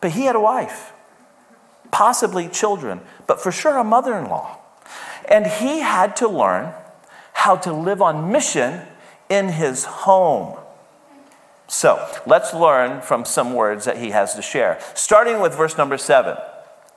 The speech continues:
First Peter chapter four, verse number seven. "The end of the world is coming soon, therefore be earnest and disciplined in your prayers. Most important of all, continue to show deep love for each other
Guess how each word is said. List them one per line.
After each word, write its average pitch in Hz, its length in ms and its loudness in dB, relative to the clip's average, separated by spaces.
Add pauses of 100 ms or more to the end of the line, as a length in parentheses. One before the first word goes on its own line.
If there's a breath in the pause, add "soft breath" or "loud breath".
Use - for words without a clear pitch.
(180)
First - 280 0
Peter 170 200 0
chapter 156 360 2
four, 127 220 2
verse 120 200 -4
number 120 160 -2
seven. 107 280 0 (600 loud breath)
"The 196 160 2
end 294 140 4
of 320 80 4
the 269 100 4
world 247 320 4
is 214 120 -4
coming 220 360 0
soon, 208 640 -2
therefore 220 600 2
be 196 220 -2
earnest 262 560 4
and 170 280 -2
disciplined 175 840 0
in 165 100 -2
your 165 120 -2
prayers. 180 640 0 (1000 loud breath)
Most 185 280 2
important 151 360 0
of 127 100 -2
all, 180 240 6
continue 170 460 -6
to 131 80 -4
show 147 360 -2
deep 160 420 -10
love 156 320 4
for - 200 -10
each 127 260 -6
other 165 320 2